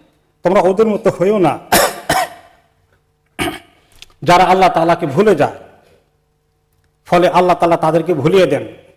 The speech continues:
তাদের নিজেদেরকেও ভুলিয়ে দেন, আর তারা হচ্ছে সত্যিকার অর্থে ফাসিক।" আল্লাহ তালাকে ভুলে গেলে নিজেকেও ভুলে যায়, তার কথার অর্থ কি?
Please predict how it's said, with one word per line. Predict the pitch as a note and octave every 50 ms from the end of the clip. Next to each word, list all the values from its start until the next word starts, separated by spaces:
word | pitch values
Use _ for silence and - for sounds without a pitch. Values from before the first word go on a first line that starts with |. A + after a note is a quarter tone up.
| _ _ _ _
তাদের | - D#3+ D3+ F3 E3+
নিজেদেরকেও | F3 F3+ F3+ B3 A#3+ A#3+ A#3 A#3 G#3 F3+
ভুলিয়ে | D3+ C3+ C#3+ C#3+ B2
দেন, | A2 B2 A2+ G#2 - _ _ _ _ _ _ _ _ _ _ _ _ _ _ _ _ _ _ _ _ _ _ _ _
আর | - C3+ C3
তারা | - D#3+ C3+ C#3
হচ্ছে | - - - - - - C#3 B2+ B2 A#2 -
সত্যিকার | - - D3 - - C3+ B2 C3 B2
অর্থে | A2+ - - B2+ - -
ফাসিক।" | - F3 - - - - - _ _ _ _ _ _ _ _ _ _ _ _
আল্লাহ | D#3+ E3 F3 F#3 F3+
তালাকে | - F3+ F3 F3+ F3 G3+ F#3+
ভুলে | D#3+ D3 F#3+ G3 G3
গেলে | F3+ F#3+ F#3+ F#3 F3+
নিজেকেও | F3 F3 E3 D#3 F3 F3 - F#3 E3+
ভুলে | D3 C#3+ E3 E3+ D#3+
যায়, | C3 D3+ C#3+
তার | - D3+ C#3 -
কথার | C#3+ - - D#3
অর্থ | C#3+ B2+ - - -
কি? | - _